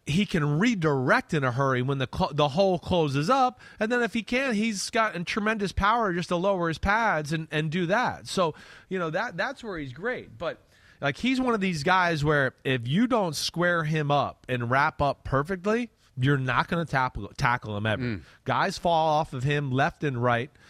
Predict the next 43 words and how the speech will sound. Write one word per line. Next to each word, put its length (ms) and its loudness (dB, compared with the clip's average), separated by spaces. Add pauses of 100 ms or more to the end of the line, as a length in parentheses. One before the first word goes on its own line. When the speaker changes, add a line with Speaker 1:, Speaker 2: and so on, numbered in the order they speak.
(160)
Speaker 1:
That's 260 0
where 140 0
he's 160 -2
good. 280 0 (520)
Catches 460 -6
the 100 -2
ball 480 0
well. 280 -2
Speaker 2:
That 120 -14
was 120 -6
my 40 -4
Speaker 1:
Just 180 0
Speaker 2:
next 120 -6
Speaker 1:
like, 160 0
Speaker 2:
question. 380 -4
Speaker 1:
good. 360 0 (140)
Just 240 0
like 180 2
Kareem 320 0
Hunt, 380 2
where 160 2
I 80 4
went, 600 -4
"Guy's 200 2
kind 140 -2
of 80 0
a 60 -2
natural, 560 0
it 20 -2
Speaker 2:
Like, 120 0
Speaker 1:
looks 100 -2
like." 160 2
Speaker 2:
catches 340 0
it, 140 -2
like, 180 -6
not 260 0
a 60 -2
liability, 720 0
or 240 -2
are 80 -4
you 120 -8
actually 520 -6
pretty 480 -8